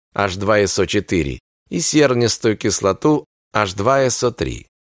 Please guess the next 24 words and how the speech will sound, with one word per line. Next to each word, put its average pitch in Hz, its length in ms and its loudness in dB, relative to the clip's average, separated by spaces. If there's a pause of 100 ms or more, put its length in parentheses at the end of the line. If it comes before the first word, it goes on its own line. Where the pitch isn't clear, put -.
(140)
Соли 185 380 2
серной 139 480 2
кислоты 139 720 -2 (180)
называются 113 800 2
сульфатами, 117 880 -2 (280)
а - 120 -2
соли 165 340 4
сернистой 120 720 2
кислоты — 80 720 -4 (280)
сульфитами. 78 880 -2 (640)
Натрий 147 420 0
два 135 320 2
S 120 200 2
O 107 100 4
три — 165 300 0 (140)
сульфит 113 580 -2
натрия, 78 600 -2 (420)
натрий 117 400 0
два 113 260 2
S 101 200 0
O 98 80 4
четыре — 147 640 -2
сульфат 120 760 -2
натрия. 65 640 -6